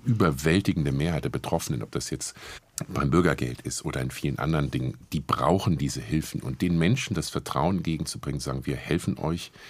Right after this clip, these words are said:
bedingungslos und wir vertrauen darauf, dass ihr dieses Geld so nutzt, wie ihr es braucht.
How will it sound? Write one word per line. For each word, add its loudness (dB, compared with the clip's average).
bedingungslos 2
und 0
wir 0
vertrauen 0
darauf, 0
dass -2
ihr 0
dieses 0
Geld -2
so 2
nutzt, 0
wie 0
ihr 0
es -4
braucht. 0